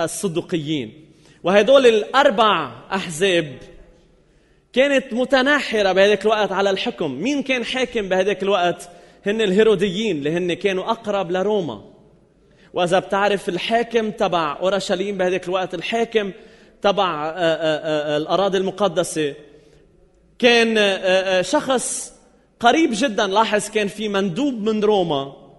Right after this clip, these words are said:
يحكم، يبعثوا واحد يكون هو مسؤول عن كل هذا القطاع،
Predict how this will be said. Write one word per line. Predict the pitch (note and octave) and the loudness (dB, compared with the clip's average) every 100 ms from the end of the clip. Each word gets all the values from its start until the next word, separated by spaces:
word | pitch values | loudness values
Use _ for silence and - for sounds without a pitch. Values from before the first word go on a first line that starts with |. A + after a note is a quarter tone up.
| - | -10
يحكم، | C#3+ E3+ - F3+ F#3+ F#3+ - - - _ _ _ _ _ C#3+ | -4 -4 -2 -2 -2 -4 -12 -20 -20 _ _ _ _ _ -8
يبعثوا | D3 D3+ D#3+ D#3 | -4 -6 -4 -2
واحد | E3+ - E3 C3+ - - _ A2 | -2 -4 -6 -8 -18 -20 _ -12
يكون | E3+ E3+ | -4 -2
هو | F3+ E3+ D#3 | 0 2 0
مسؤول | D3+ - F#3+ | -2 -2 -2
عن | D#3 D3+ | -2 -4
كل | F#3 F3 | -4 -4
هذا | E3 D#3 | -2 -4
القطاع، | - D3 D#3+ D#3+ F3+ E3 | -4 -6 0 0 0 -6